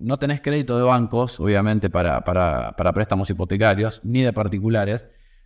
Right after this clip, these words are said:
Pero aparte es considerado un crédito totalmente inseguro. Entonces, eh, la destrucción va más allá de, de, de, de las jubilaciones solas. Se, se destruyó la jubilación,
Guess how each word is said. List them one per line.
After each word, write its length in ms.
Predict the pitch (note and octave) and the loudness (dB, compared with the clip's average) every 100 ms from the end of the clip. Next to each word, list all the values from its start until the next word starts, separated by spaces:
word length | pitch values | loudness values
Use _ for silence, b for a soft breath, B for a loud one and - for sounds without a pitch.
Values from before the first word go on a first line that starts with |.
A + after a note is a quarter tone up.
| b | b
Pero 160 | C3 | 0
aparte 220 | D3 G#3 | 2 2
es 60 | A#3 | 0
considerado 440 | F#3+ E3 D#3 D#3+ | 0 0 0 0
un 120 | F3 D#3+ | 0 0
crédito 400 | E3+ F3+ D#3+ D3+ | 2 2 2 -2
totalmente 840 | - - A#2 E3 D3+ C3 B2 A2+ | -4 -8 0 2 2 2 -2 -2
inseguro. 720 | G#2+ - G2+ F#2+ D#2+ C#2+ - _ _ _ | -4 -2 -4 -2 -4 -8 -12 _ _ _
Entonces, 580 | _ F3+ F3+ F#3+ E3 - | _ -2 2 0 0 -6
eh, 260 | F#2+ G#2+ - | -8 -6 -4
la 120 | B2 | -2
destrucción 760 | C#3 D3 D#3 D3+ A3+ B3 G#3 - | -2 -2 -4 -2 0 2 0 -2
va 180 | B2 D#3 | -2 0
más 260 | E3 E3 D#3 | 2 0 -2
allá 340 | - F3 D3+ | -2 0 0
de, 260 | A#2+ A2+ G#2 | 2 2 2
de, 480 | G2+ G2 G2 F2 - | 2 2 0 -4 -10
de, 240 | E2+ G#2+ | -2 -2
de 140 | F#2 A2 | 2 0
las 140 | A2 | 0
jubilaciones 720 | A2+ A2 G#2 - A#2 A2 G2+ | 0 0 0 0 0 0 -2
solas. 340 | - G2+ E2+ | -2 -2 -2
Se, 300 | - A#2 A#2 | -2 -4 -4
se 120 | G2 D3+ | -2 -2
destruyó 360 | D#3+ E3 F#3+ | -2 -4 0
la 100 | G#3 | 0
jubilación, 540 | G3 E3 D3+ F3 F#3+ | 0 0 -2 0 -2